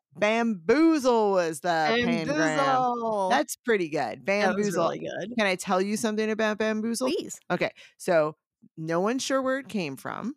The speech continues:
Speaker 2: Not from bamboo.
Speaker 1: No. As a matter of fact, that's really funny you said that because that is the first line in the Merriam-Webster article about it. So bamboozle, just so you know, is
Speaker 2: Yeah.
Speaker 1: basically hoodwink, okay? Hoodwink is the other, is a definition for bamboozle, which is just funny.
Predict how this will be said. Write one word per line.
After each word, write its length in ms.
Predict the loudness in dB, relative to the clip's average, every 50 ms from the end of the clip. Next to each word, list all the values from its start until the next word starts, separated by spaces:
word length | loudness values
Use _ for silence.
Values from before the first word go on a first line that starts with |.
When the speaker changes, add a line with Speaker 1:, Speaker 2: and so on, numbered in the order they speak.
| _ _
Speaker 2:
Not 260 | -2 -2 -2 -2 -2
from 200 | -4 -4 -4 -2
bamboo. 580 | -2 -2 -2 -2 -4 -4 -4 -6 -6 -8 -12 -16 -16 _ _ _ _ -8
Speaker 1:
No. 260 | -6 -2 -2 -2 -2 -4 -8 -16 -20 _ _ -12
As 120 | -8 -4
a 20 | -2
matter 120 | 0 0 0
of 80 | 0
fact, 440 | 0 2 2 2 0 -2 -6 -8 -4
that's 220 | -4 -4 -2 -4
really 180 | -4 -6 -6 -4
funny 180 | -4 -6 -2 2
you 120 | 2 2
said 140 | 2 2 0
that 180 | -2 -2 -2
because 160 | -4 -6 -4 -2
that 140 | -2 -2 -2
is 80 | -4
the 80 | -6 -8
first 380 | -8 -6 -4 -4 -4 -4 -4 -4
line 340 | -2 -2 -2 -2 -4 -6 -8
in 100 | -8 -6
the 60 | -6
Merriam-Webster 720 | -6 -6 -6 -6 -4 -4 -2 -2 -2 -4 -6 -6 -6 -6 -4 -2
article 320 | -4 -4 -4 -4 -6 -8
about 320 | -8 -8 -8 -8 -6 -2 -2
it. 160 | -2 -2 -2 -2
So 160 | 0 0 2
bamboozle, 640 | 2 2 0 0 -2 -2 -4 -4 -2 0 0 0 0
just 260 | 0 -2 -4 -2 -2
so 80 | -2 -2
you 180 | -2 -4 -4
know, 300 | -2 0 0 2 2 2
is 240 | 0 0 -2 -6 -4
Speaker 2:
Yeah. 120 | 0 0 0
Speaker 1:
basically 420 | 0 0 -4 -6 -6 -6 -6 -6
hoodwink, 560 | -2 2 2 2 2 2 0 -6 -6 -10 -12 -10
okay? 320 | -10 -6 -2 -2 -2 0
Hoodwink 520 | 0 0 0 0 0 0 -2 -2 -2 -2 -2
is 160 | -4 -2 -2
the 160 | -2 0 0
other, 280 | 0 0 0 0 -2 -2
is 140 | -2 -4
a 80 | -6 -6
definition 580 | -2 -2 -2 -2 -2 -4 -6 -6 -6 -8 -8 -8
for 140 | -8 -6
bamboozle, 560 | -6 -6 -6 -6 -6 -6 -6 -6 -6 -8 -8 -8
which 180 | -8 -10 -10
is 140 | -10 -12 -10
just 220 | -10 -10 -10 -8
funny. 280 | -8 -8 -8 -8 -10